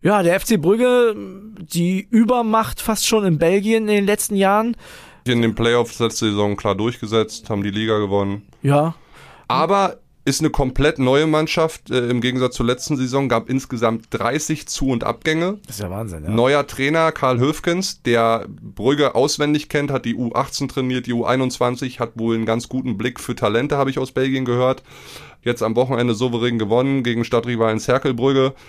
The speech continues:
Speaker 2: vier null. Pippo hat den Jaremczuk angesprochen, der kurz vor Transferende noch kam,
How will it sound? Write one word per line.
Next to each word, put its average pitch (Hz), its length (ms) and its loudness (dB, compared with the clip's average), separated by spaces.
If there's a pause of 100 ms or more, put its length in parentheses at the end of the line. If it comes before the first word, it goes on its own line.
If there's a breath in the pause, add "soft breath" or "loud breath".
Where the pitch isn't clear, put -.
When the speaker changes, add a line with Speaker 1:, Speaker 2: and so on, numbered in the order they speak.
(120)
Speaker 2:
vier 120 180 0
null. 139 540 2
Pippo 127 260 0
hat 123 180 0
den 113 380 0
Jaremczuk 117 560 0
angesprochen, 135 480 0
der 120 80 2
kurz 127 260 -2
vor 120 120 0
Transferende 123 560 -2
noch 123 160 -2
kam, 127 340 0